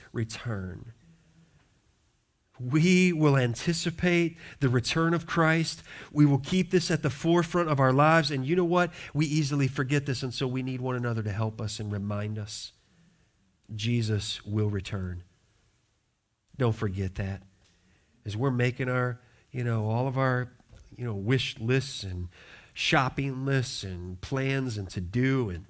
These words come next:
you know, we'll get around to some New Year plans and resolutions. Hey, hey, let's not forget Jesus will return.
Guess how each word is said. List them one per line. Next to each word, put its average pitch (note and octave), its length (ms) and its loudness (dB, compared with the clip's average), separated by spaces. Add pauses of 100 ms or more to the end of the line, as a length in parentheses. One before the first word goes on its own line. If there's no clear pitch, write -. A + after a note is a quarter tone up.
(340)
you A2 120 -4
know, B2 220 4
we'll A#2+ 140 0
get B2+ 180 2
around B2 360 2
to B2 60 0
some G#2 240 -6
New A#2+ 120 -2
Year C3 440 2 (200)
plans C3 580 0
and F#2+ 100 -4
resolutions. B2+ 800 -2
Hey, D3 180 -4
hey, C#3 220 -10
let's D3+ 240 -8
not F3+ 160 -4
forget A#2+ 440 -6
Jesus A#2+ 500 -6
will A#2+ 140 -6
return. A2+ 480 -8